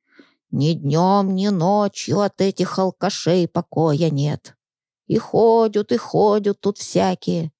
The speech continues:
Дождетесь, мы на вас найдем управу-то. А с виду-то какая дамочка приличная.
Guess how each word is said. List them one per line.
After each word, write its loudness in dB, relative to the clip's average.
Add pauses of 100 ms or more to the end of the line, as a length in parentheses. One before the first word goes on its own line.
(460)
Дождетесь, 2 (180)
мы 0
на 0
вас -2
найдем 2
управу-то. 0 (680)
А -2
с -4
виду-то 0
какая 0
дамочка -2
приличная. 0